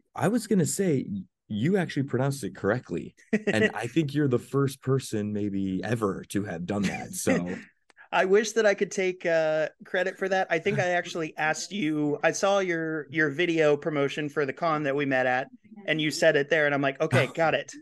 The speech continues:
Speaker 2: <laughs> And then I think I asked you to confirm if that's how you say it.
Speaker 1: I, I think, I think what I get more than anything is Yakanin
Speaker 2: Mm-hmm.
Speaker 1: or Yakinin.
Speaker 2: <laughs>
Speaker 1: The,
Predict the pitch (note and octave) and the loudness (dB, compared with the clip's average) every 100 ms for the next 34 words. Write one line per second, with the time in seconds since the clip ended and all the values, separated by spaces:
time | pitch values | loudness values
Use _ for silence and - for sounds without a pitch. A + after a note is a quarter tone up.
0 | F3 E3 - B3+ F#3+ F#3+ F#3+ F3 F#3+ F3+ | -6 -4 0 0 2 2 4 4 2 0
1 | E3 F3 E3 - D#3+ D#3 D3 D3 D#3 D3+ | 0 2 -2 -2 -4 -2 -2 -2 0 0
2 | C#3 C3+ C#3+ C3+ D3+ C#3+ C#3+ - D3 C3 | 0 2 0 0 -2 -4 -4 -2 -2 -2
3 | D#3+ _ _ _ _ B2 - G2+ - _ | -4 _ _ _ _ -6 -6 -6 -8 _
4 | - F3 G3+ - A#2 D#3+ D3 B2 B2 B2 | -2 0 0 0 -2 0 0 2 0 2
5 | A#2 A#2+ A#2 G2+ G#2 G#2 G2 F2+ F2 - | 2 2 2 2 0 0 0 -2 -4 -14
6 | - F#2 A2 - C3 C3+ D3 E3+ G#3 A3 | -4 0 0 0 -2 0 0 0 -2 -4
7 | _ - D#3+ D3+ D3+ E3+ _ _ _ _ | _ -8 -6 -4 -6 -8 _ _ _ _
8 | _ _ - G#2+ G#2 G2 F#2+ A2 B2 - | _ _ -4 -2 -2 -4 -2 -2 0 2
9 | C3+ B2+ D#3+ G3 F#3+ _ _ _ A3+ - | 4 4 2 2 -2 _ _ _ -4 -2
10 | - A3 - - G3+ G#3+ - - - | -2 -2 -4 -16 -14 -14 -16 -10 -6